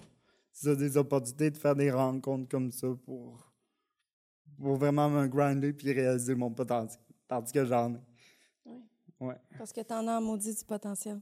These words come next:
Speaker 1: Ouais.
Speaker 2: C'est beau en maudit, on devrait écrire tout ce qu'il vient de dire.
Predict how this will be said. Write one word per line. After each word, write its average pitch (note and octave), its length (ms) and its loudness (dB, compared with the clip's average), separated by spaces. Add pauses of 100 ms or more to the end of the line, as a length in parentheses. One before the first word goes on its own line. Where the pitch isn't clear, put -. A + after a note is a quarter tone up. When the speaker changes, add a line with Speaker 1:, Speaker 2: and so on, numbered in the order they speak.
Speaker 1:
Ouais. - 180 -18 (220)
Speaker 2:
C'est A3 220 -2
beau G#3 240 2
en A#3 80 4
maudit, A#3 360 2
on G#3 140 0
devrait A3 340 0
écrire B3+ 360 -2
tout - 120 -8
ce - 100 -2
qu'il A#3+ 120 -4
vient A3+ 140 0
de G3 60 -4
dire. A3 200 -4